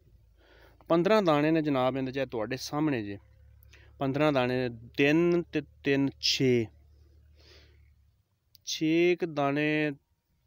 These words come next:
ਬਾ ਮੁਸ਼ਕਿਲ ਹੈ, ਬਲਕਿ ਇਹ ਦੋ ਜਿਹੜੇ ਨੇ ਇਹ ਵੀ ਰਾਸ਼ਨ ਚੱਲ ਜਾਂਦੇ ਨੇ।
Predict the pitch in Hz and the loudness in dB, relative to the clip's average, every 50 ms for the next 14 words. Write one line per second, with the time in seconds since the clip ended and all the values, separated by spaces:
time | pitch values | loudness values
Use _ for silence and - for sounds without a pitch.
0 | _ - 139 139 156 156 156 180 180 - - - 147 127 117 123 131 139 139 - | _ -12 -2 2 4 4 6 4 2 0 0 2 2 2 2 2 0 -2 -2 0
1 | 156 156 160 160 156 139 139 135 139 139 143 139 139 135 135 139 143 _ _ _ | 0 2 4 4 2 2 0 -2 -2 -2 -2 -2 -2 -2 -4 -6 -8 _ _ _
2 | _ _ _ _ - - 156 156 139 117 110 - - 143 139 - 139 127 127 131 | _ _ _ _ -4 0 2 4 6 4 4 4 2 -4 -2 2 2 0 2 0
3 | 139 139 143 143 - | -2 -2 -2 -2 -4